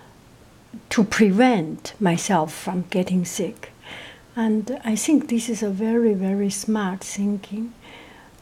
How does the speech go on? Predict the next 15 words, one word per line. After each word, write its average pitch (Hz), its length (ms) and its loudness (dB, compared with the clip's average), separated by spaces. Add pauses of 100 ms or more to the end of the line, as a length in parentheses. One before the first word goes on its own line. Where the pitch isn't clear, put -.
Um, 208 720 2 (280)
<clears throat> - 800 2
when 262 320 6
you 254 380 6
are 269 200 6
sick, - 640 -2 (580)
it's 226 220 2
already 214 400 4
too - 340 -4
late. 226 600 -2 (160)
When 262 260 8
you 226 160 6
are 214 220 -2
stressing 247 640 2
yourself 196 640 -2